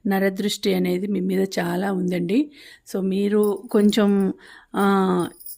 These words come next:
హెల్త్ ప్రభావం, హెల్త్ పరంగా కూడా కొంచెం డల్‌గా ఉన్నారు. అలాగే మీకు ఎలా ఉంటుందంటే కొంచెం,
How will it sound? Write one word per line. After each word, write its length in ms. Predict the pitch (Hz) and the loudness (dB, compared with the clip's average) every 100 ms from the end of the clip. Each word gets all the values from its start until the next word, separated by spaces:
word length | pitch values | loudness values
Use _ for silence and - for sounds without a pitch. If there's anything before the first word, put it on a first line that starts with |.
| _ _ - - | _ _ -20 -12
హెల్త్ 320 | - 233 233 | 0 0 0
ప్రభావం, 600 | 240 214 202 196 202 202 | -2 0 0 0 -2 -2
హెల్త్ 400 | 190 202 196 208 202 _ 202 | 0 0 0 -2 -6 _ -2
పరంగా 340 | 190 190 196 | 0 0 0
కూడా 180 | 196 226 | 0 -2
కొంచెం 580 | 208 185 196 185 185 - | -2 -2 -2 -2 -2 -2
డల్‌గా 420 | 185 185 185 196 | -2 0 0 0
ఉన్నారు. 540 | 190 185 180 185 196 - - - - - | 0 -2 -2 -2 -2 -6 -20 -20 -16 -4
అలాగే 500 | 196 196 208 214 226 | 0 2 0 2 2
మీకు 560 | 214 202 233 233 202 | 2 0 0 2 2
ఎలా 280 | - 202 202 | 2 2 2
ఉంటుందంటే 560 | 208 202 202 190 196 214 | 2 0 0 0 0 -2
కొంచెం, 600 | 214 190 196 190 190 | -2 -2 -2 -2 -2